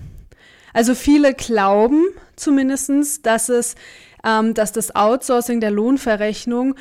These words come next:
ein Stück weit ein Verlust der Kontrolle ist. Und dadurch man sich vielleicht auch denkt, okay, dann kann's zu Kommunikationsproblemen oder Missverständnissen führen.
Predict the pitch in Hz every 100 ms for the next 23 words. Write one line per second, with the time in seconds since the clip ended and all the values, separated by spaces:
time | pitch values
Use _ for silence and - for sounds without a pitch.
0 | - 247 247 - 277 285 254 247 247 240
1 | - - - _ 226 233 240 254 - -
2 | 226 208 - 220 226 208 180 190 - -
3 | _ 240 240 240 240 240 233 - - _
4 | 240 214 226 269 269 269 - - - -
5 | - 247 254 240 269 - 277 240 240 233
6 | - 233 240 233 - 247 240 240 214 233
7 | - 233 220 - 254 254 240 233 240 -
8 | 220 220 - 196 208 208 208 202 208 226
9 | 233 220 208 214 202 196 175 - 139 -
10 | - 185 170 - -